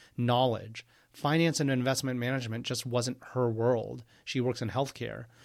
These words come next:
But now that I was married, I actually had someone sort of depending on me for that. But then the real motivator is when we learned we were gonna have a kid, because <laughs> then, then the shit got real.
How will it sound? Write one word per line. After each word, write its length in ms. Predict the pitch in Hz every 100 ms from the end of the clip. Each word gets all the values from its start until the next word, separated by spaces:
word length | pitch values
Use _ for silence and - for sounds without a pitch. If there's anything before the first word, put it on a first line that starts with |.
| - - - - _
But 320 | 135 127 - _ _ -
now 280 | 156 160 208
that 120 | 208
I 60 | 156
was 160 | 131
married, 400 | 135 240 196 120 -
I 100 | 147
actually 260 | 170 - 139
had 360 | 160 160 147
someone 560 | - 156 151 135 131 - - - _ -
sort 520 | - - - 196 214
of 120 | 139
depending 420 | - - 160 175
on 160 | 180 185
me 100 | 185
for 160 | 190
that. 320 | 190 202 190 - _
But 180 | 160 143
then 280 | 180 226 156
the 100 | 135
real 420 | 139 180 254 233
motivator 640 | 143 131 123 123 123 120 -
is 340 | 135 123 123
when 420 | 156 131 131 127 151
we 200 | 127 127
learned 420 | 131 143 127 123
we 140 | 123
were 100 | 123
gonna 140 | 123 110
have 140 | 110
a 60 | 107
kid, 400 | - 135 101 107
because 300 | 117 123 117
<laughs> 160 | - 185
then, 260 | 165 - - _ _ _ - -
then 140 | 202
the 80 | 151
shit 280 | - 143 127
got 220 | 127 110
real. 400 | 135 127 82